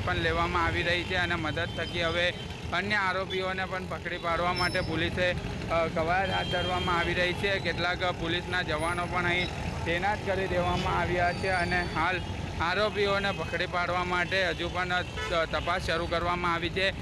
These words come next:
કેટલાક વાહનોની અંદર તોડફોડ કરી હતી. આ એ જ વિસ્તાર છે જ્યાં રાત્રે પરિસ્થિતિ ખૂબ જ ખરાબ જોવા મળી હતી. પથ્થરમારાની ઘટના સામે આવી હતી.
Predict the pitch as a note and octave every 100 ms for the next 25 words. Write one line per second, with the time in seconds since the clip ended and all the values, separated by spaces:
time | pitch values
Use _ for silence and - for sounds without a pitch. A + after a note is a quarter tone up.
0 | - - - F3 F3 G3 F#3 E3+ F#3+ G3
1 | F#3+ F#3 F3+ F3+ F3 E3+ D#3 F3 F#3 F3
2 | F3 F3+ F3 F#3 F3 F3 F3 F3 E3+ D#3+
3 | F3+ F3 F3+ F3+ F3 E3+ D#3 E3+ F3+ F#3
4 | F3 - - F3 F3+ G3+ F#3+ F#3 G3 E3+
5 | F3 F3+ - D3+ D#3+ E3 E3+ F3 F3+ F3
6 | F3+ F3 F#3 D3+ D3 F3 F3 F3 E3+ F3
7 | F3 D3+ C#3+ E3+ E3+ E3+ E3+ F3 E3+ F3
8 | E3+ F#3+ F#3